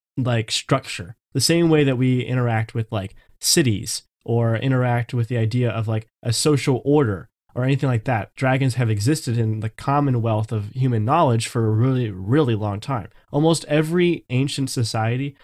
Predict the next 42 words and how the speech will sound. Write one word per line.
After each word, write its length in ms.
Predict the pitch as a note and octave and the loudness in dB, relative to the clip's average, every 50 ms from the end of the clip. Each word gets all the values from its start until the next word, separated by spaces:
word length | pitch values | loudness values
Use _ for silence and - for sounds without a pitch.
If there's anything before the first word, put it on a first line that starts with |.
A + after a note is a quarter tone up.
| _ _ _ | _ _ _
has 300 | - B2+ B2 C3 A#2+ B2 | -2 0 0 2 0 0
their 200 | B2 A#2+ - - | -2 -2 -2 -2
own 360 | C3 C3 C3 B2+ B2 A#2+ A#2 - _ _ - | 0 0 2 2 0 -2 -4 -8 _ _ 0
mythos 540 | A2 A#2 B2 A#2 - B2+ A2+ G#2+ G#2+ - | 2 2 2 2 2 0 0 0 0 -2
about 300 | G#2+ G2+ G#2 G2+ F#2+ - _ _ _ | -2 -2 -4 -4 -6 -8 _ _ _
dragons, 480 | - A#2+ A#2 A2 A2 G2 F2+ F2 - | -4 -2 -2 -2 -2 -4 -6 -10 -10
have 140 | - A#2+ A2 | -8 -8 -6
their 160 | A#2 A2+ G#2+ | -4 -4 -2
own 200 | C3 C3+ C3+ C3 | 0 0 0 0
kind 140 | B2+ - B2+ A#2 | 0 0 -2 -2
of 140 | G#2+ G2+ | -2 0
version 400 | G2+ A#2 A#2+ A#2+ A#2 A2 A#2+ G#2 | 0 2 2 2 2 2 0 -2
of 160 | G2+ G#2+ G#2+ G#2+ | -2 -2 -2 -2
a 160 | G2 G2 - - _ _ _ | -4 -4 -8 -12 _ _ _
dragon. 480 | - A2+ A2 G#2+ G#2+ A2+ G#2+ - - - _ _ _ _ _ | -6 -4 -2 -2 -2 -4 -6 -10 -14 -20 _ _ _ _ _
You 140 | C3 B2+ B2+ | 0 2 4
look 180 | C3 C#3+ C#3 | 4 2 2
at, 100 | D3 C3+ | 0 -2
like, 160 | C#3+ C3+ A#2+ - | 0 -2 -2 -2
old 240 | - B2+ B2 B2+ A#2 | -2 -2 -2 -2 0
maps 400 | A#2+ C#3 D3+ C3+ - - - - | 2 2 0 0 -2 -4 -6 -6
and 80 | A#2+ G#2+ | -6 -4
stuff, 240 | - A#2 A2 G#2 - | -4 -4 -6 -6 -6
they 120 | B2 A2+ | -8 -6
say, 180 | - - A2 G#2 | -6 -4 -4 -4
like, 160 | G#2 G#2 - _ _ _ _ _ _ _ | -4 -6 -10 _ _ _ _ _ _ _
they 180 | A#2+ A#2+ B2 A#2+ | 0 2 4 4
don't 180 | B2 C3 C#3 C#3+ | 4 2 2 2
know 100 | C3+ C3+ | 2 2
where 120 | B2+ A#2+ | 2 2
things, 340 | - C#3+ B2+ A#2 G#2 - - | 2 2 2 0 0 0 -2
like, 180 | B2+ A#2+ A2 - _ _ _ | -4 -4 -4 -6 _ _ _
where 140 | - C3+ C3 | -2 0 0
there's 200 | A#2+ A#2 A2 - | 2 0 -2 0
fuzzy 260 | - D3 C3+ B2+ B2+ | 0 2 2 2 2
parts 300 | A#2 - C3+ B2+ A2+ - | 2 0 0 0 0 -2
they 120 | - B2 A#2+ | -4 -2 0
haven't 240 | A#2 B2+ B2 A#2+ A2+ | 0 0 0 0 -2
explored 360 | A2 - - C#3 C#3 C3+ A#2+ | -4 -2 0 0 2 2 0
yet. 80 | G#2 | -2
They 40 | F#2+ G#2+ | -4 -6
say, 200 | - G2+ F#2+ | -8 -8 -10